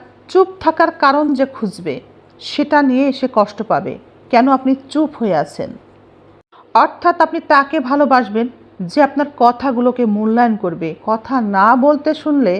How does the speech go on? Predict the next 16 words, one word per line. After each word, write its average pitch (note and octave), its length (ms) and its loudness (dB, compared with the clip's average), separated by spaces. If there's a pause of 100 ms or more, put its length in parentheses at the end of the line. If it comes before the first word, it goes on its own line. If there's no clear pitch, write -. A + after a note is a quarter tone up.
(480)
না G#3+ 280 4
বলতে C#4+ 340 2 (140)
দেখলে A3+ 420 0 (380)
সে - 180 -6
বরং A#3 300 0
কষ্ট F3+ 300 -4
পাবে, C#3 340 -6 (420)
আফসোস G#3+ 460 -2
করতে F#3 240 -6
থাকবে, D#3+ 420 -8 (540)
সে - 160 -6
আপনার A#3+ 320 2
মান G3+ 300 2
ভাঙানোর A#3+ 380 -2
চেষ্টা A#3+ 320 -6
করবে। D#3+ 340 -8